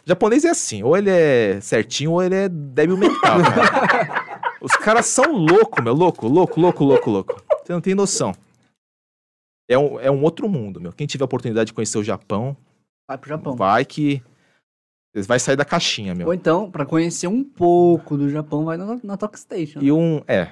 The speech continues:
Speaker 1: verdade. Vai
Speaker 2: Aí,
Speaker 1: ter
Speaker 2: ó.
Speaker 1: uma, uma, uma referência do que vai ser. Só que a parte cultural, assim, do Japão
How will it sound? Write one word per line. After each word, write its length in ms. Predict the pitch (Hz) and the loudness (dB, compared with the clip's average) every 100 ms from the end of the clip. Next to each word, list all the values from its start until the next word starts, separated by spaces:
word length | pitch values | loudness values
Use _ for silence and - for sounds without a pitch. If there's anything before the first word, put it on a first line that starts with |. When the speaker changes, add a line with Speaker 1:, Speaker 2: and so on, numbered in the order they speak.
| - | -2
Speaker 1:
verdade. 440 | 131 190 120 92 - - | 0 2 0 -2 -12 -2
Vai 200 | 277 277 | 2 4
Speaker 2:
Aí, 20 | |
Speaker 1:
ter 80 | 381 | 4
Speaker 2:
ó. 40 | |
Speaker 1:
uma, 280 | 392 262 - - - | 4 2 0 -20 -10
uma, 380 | 170 226 165 156 | -4 -4 -4 -8
uma 200 | 196 190 | 0 2
referência 680 | 214 226 196 165 143 - | 2 4 4 4 0 0
do 100 | 143 | -4
que 140 | 139 131 | -2 0
vai 120 | 127 | 0
ser. 320 | - 107 95 - - - - _ | 0 -4 -4 -6 -20 -20 -20 _
Só 80 | 202 | -2
que 400 | 208 226 208 190 - _ | 2 6 6 4 0 _
a 80 | - | -6
parte 240 | - 185 - | 0 0 0
cultural, 520 | 190 - 151 143 156 | -6 2 4 6 4
assim, 140 | 135 | 2
do 80 | 123 | -2
Japão 540 | 110 101 78 156 226 | -2 -2 0 0 0